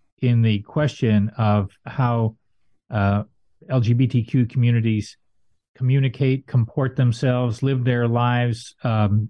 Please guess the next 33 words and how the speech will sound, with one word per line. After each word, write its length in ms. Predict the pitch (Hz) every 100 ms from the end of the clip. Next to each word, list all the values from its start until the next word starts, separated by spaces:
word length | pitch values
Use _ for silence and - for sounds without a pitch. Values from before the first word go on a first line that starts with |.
| -
celebrate 580 | 156 135 120 123 123
their 380 | 123 120 113 120 131
celebrations 920 | - 127 113 120 127 139 123 117 - _ _ _ _ -
as 220 | 135 120
part 340 | - - 139
of 160 | 131 117
the 140 | 117
culture 380 | 104 - 120 131
war, 340 | 101 98 92 135
as 80 | 110
Chantal 420 | 123 110 117 110
alluded 380 | 104 104 98 95
to. 320 | - 95 - - _ _ _ _
Um, 260 | - 113 120
the 100 | 120
culture 440 | - 196 202 185
war 460 | 147 135 147 151 - _ _ _ _ _ _ _ _ -
was 160 | 120
happening 480 | - 135 110 98 98
and 120 | 113
was 160 | 107 104
going 300 | 98 131 131
to 80 | 120
happen, 540 | 95 117 117 151 156 -
um, 380 | 110 107 104 110
because 320 | 117 113 117
it 140 | 123 113
was 160 | 120
the 100 | 120
way 200 | 113 123
in 140 | 135 120
which 300 | 117 117 -
the, 320 | 113 104 101